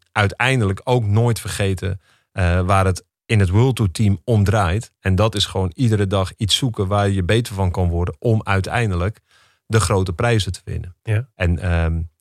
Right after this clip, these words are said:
Speaker 1: en daar hebben we er natuurlijk nog niet veel van gewonnen, hè. Dus we hebben nu de Vuelta gewonnen. We hebben, ehm, mooie eenweekse World Tour, eh, koersen gewonnen. Maar we hebben nog geen, eh, mooie klassieker gewonnen. De Giro, de Tour.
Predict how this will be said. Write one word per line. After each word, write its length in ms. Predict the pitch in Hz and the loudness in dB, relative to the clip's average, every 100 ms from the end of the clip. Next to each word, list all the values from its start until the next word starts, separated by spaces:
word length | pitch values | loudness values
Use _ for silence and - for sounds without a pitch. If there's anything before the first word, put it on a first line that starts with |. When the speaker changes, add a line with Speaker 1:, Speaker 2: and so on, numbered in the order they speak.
| - | -2
Speaker 1:
en 120 | 110 | 2
daar 140 | 113 120 | 4 4
hebben 180 | 101 95 | 2 2
we 40 | 92 | 2
er 40 | |
natuurlijk 280 | 87 98 101 | 0 -2 -2
nog 80 | 90 | 0
niet 140 | 110 | 0
veel 180 | 107 113 | 2 2
van 160 | 107 98 | 2 2
gewonnen, 400 | 113 113 82 101 | 2 2 2 -2
hè. 100 | 131 | -2
Dus 180 | 98 | -2
we 60 | 90 | -2
hebben 200 | 87 87 | -2 -2
nu 240 | 87 82 | -4 -6
de 120 | 85 85 | -4 -2
Vuelta 460 | 90 104 113 107 | 0 0 0 0
gewonnen. 360 | 101 98 101 101 | 0 -2 -2 -2
We 60 | |
hebben, 260 | 90 87 87 - - - - _ _ | -2 0 -2 -6 -20 -20 -20 _ _
ehm, 420 | 104 82 82 82 90 | -4 0 0 -2 0
mooie 460 | 104 107 113 98 - | 2 4 4 2 0
eenweekse 600 | 113 113 101 101 90 101 | 0 2 4 2 2 0
World 260 | 92 117 | 2 0
Tour, 280 | 110 104 104 | 2 0 0
eh, 280 | 113 98 95 98 | 0 -2 -2 -4
koersen 340 | - 104 95 | -2 -2 -2
gewonnen. 260 | - 101 101 | -6 -8 -6
Maar 140 | 90 | -4
we 40 | 90 | -4
hebben 180 | 87 90 | -2 0
nog 120 | 87 | 0
geen, 340 | 113 98 98 - | 2 4 4 2
eh, 300 | 92 90 98 | 2 2 0
mooie 300 | 107 101 98 | 2 2 2
klassieker 440 | 107 - 117 107 | 0 -2 -2 -4
gewonnen. 400 | 95 98 101 110 | -2 -2 -2 -6
De 180 | - 95 | -2 0
Giro, 440 | 92 107 104 101 104 | 2 2 2 0 -2
de 140 | 101 | -4
Tour. 340 | - 110 101 | -2 0 0